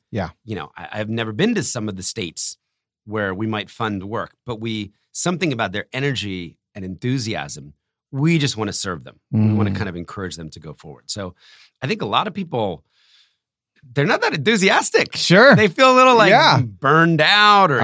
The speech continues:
Speaker 2: you know,
Speaker 1: Uh-huh.
Speaker 2: "Oh, it's so hard fundraising." So
Speaker 1: Yeah.
Speaker 2: the second piece then is momentum.
Speaker 1: Okay.
Speaker 2: People wanna give to things that are working.
Speaker 1: Yeah.
Speaker 2: Not things that are failing.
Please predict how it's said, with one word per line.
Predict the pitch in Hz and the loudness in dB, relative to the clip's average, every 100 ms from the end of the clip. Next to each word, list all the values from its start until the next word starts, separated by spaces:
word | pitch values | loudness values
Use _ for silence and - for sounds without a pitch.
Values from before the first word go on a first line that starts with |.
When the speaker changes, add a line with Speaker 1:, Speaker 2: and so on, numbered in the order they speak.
| 123 | 4
Speaker 2:
you | 123 | 6
know, | 135 | 6
Speaker 1:
Uh-huh. | 170 139 139 | 6 4 2
Speaker 2:
"Oh, | |
it's | 123 - | -2 -4
so | 127 120 | -2 -2
hard | 123 120 113 104 | 0 0 0 -4
fundraising." | 131 123 120 117 110 101 104 - _ | -6 -4 -4 -4 -4 -6 -8 -12 _
So | - 143 | -6 -2
Speaker 1:
Yeah. | |
Speaker 2:
the | 143 | 0
second | - 220 214 185 131 _ _ _ - | 0 0 -2 -4 -6 _ _ _ -12
piece | - 120 - | -8 -6 -4
then | 113 | -4
is | 98 104 | -4 -6
momentum. | 110 98 95 90 82 65 58 - | -4 -4 -4 -6 -10 -18 _ -6
Speaker 1:
Okay. | 104 98 - | -4 -4 -6
Speaker 2:
People | - 135 151 | -8 -6 -4
wanna | 135 131 | -2 -2
give | 110 101 | -4 -8
to | 98 | -8
things | - 92 85 | -8 -8 -10
that | 87 | -14
are | |
working. | 80 73 - - _ | -14 -16 -20 -20 _
Speaker 1:
Yeah. | - 82 92 _ _ 113 | -8 -8 -10 _ _ -6
Speaker 2:
Not | 107 101 - | -4 -4 -4
things | 98 90 | -8 -8
that | 90 | -10
are | 85 | -12
failing. | - 67 55 | -14 -16 -16